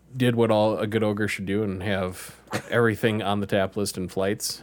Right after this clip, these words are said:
and then picked up a few bottles off their shelf that they didn't have on tap and just to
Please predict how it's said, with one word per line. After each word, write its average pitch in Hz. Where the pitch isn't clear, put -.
and 95
then 92
picked 101
up 92
a -
few 104
bottles 95
off 92
their 87
shelf 107
that 85
they 90
didn't 98
have 98
on 87
tap 85
and 82
just 82
to 82